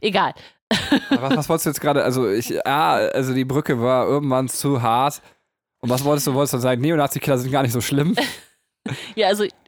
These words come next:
Speaker 1: w-, nein, nein, das wollte ich nicht sagen. <laughs>
Speaker 2: Sondern?
Speaker 1: Ähm, also ich wollte eigentlich nur sagen, dass das
Speaker 2: Dieser Podcast, liebe Gäste, nimmt eine interessante Wendung.
Speaker 1: <laughs>
Speaker 2: Vielleicht erlebt ihr meine Ehescheidung mit live am Telefon,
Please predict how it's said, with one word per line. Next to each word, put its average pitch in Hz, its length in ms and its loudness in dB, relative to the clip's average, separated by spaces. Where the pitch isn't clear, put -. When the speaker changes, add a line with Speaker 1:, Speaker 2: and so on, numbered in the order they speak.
Speaker 1:
w-, - 500 -6
nein, 208 340 2
nein, - 220 2
das 226 140 -6
wollte 247 160 0
ich 240 60 -6
nicht 214 120 -2
sagen. - 240 -2
<laughs> - 480 -4
Speaker 2:
Sondern? 156 580 0
Speaker 1:
Ähm, 214 460 2
also 208 180 0
ich 214 100 -4
wollte 247 160 0
eigentlich 226 180 0
nur 190 100 -2
sagen, 190 240 0
dass - 160 -8
das - 200 -10
Speaker 2:
Dieser 135 140 2
Podcast, - 460 0
liebe 131 200 -2
Gäste, 117 300 -2
nimmt 131 140 -2
eine 120 160 0
interessante 135 720 -2
Wendung. 131 360 0
Speaker 1:
<laughs> - 80 -8
Speaker 2:
Vielleicht 135 380 0
erlebt 127 300 -2
ihr 139 80 2
meine 120 180 0
Ehescheidung 131 600 0
mit 131 200 -2
live 120 320 0
am 120 140 -4
Telefon, 123 580 -2